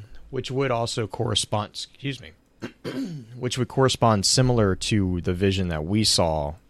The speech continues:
because the thing that he is explaining, the destruction of great many worlds and creatures, you know, that is similar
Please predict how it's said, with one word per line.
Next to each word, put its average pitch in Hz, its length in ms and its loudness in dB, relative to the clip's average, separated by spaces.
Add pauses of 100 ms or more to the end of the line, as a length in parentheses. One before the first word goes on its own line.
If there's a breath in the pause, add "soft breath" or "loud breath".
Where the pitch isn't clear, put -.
because 90 580 0
the 87 160 -2
thing 92 320 -2
that 80 180 -4
he 87 380 -2
is 78 180 -2
explaining, 87 600 -4
the 80 100 -6
destruction - 540 -4
of 80 100 -8
great 82 240 -4
many 82 160 -6
worlds 82 460 -6
and 78 80 -10
creatures, 82 760 -6 (440 soft breath)
you 95 100 0
know, 87 120 0
that 87 180 0
is 98 160 2
similar 98 640 0